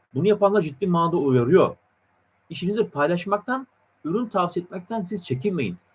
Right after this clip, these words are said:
Toplantıları, seminerleri kullanın. Üçüncü insanın gücünü kullanın arkadaşlar.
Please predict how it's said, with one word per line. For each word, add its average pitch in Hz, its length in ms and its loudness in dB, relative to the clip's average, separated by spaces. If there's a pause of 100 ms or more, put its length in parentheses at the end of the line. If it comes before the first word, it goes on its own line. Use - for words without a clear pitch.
(100)
Toplantıları, 180 580 -2
seminerleri 160 500 -2
kullanın. 147 380 -4 (1200)
Üçüncü 170 360 2
insanın 175 320 0
gücünü 143 260 0
kullanın 123 280 -2
arkadaşlar. 113 560 -2